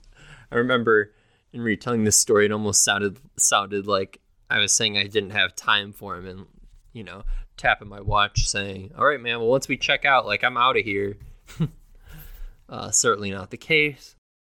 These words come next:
And once I said I was gonna be watching the game as well in a bit, he asked who I got. I kinda,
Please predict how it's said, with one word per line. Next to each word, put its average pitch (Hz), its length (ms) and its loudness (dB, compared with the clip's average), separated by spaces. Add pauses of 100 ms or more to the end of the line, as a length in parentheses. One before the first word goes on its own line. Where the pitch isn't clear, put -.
(140)
And 104 540 -8 (560)
once 120 220 0
I 117 80 4
said 110 260 2
I 104 100 4
was 110 140 0
gonna 110 140 -4
be 110 100 0
watching 110 360 0
the 104 120 -6
game 104 340 0
as 107 220 -2
well 147 580 2 (300)
in 135 140 0
a 143 60 2
bit, 143 320 2
he 113 140 0
asked 107 240 0
who 113 100 -2
I 101 120 2
got. 113 340 4
I 107 60 2
kinda, 107 400 -2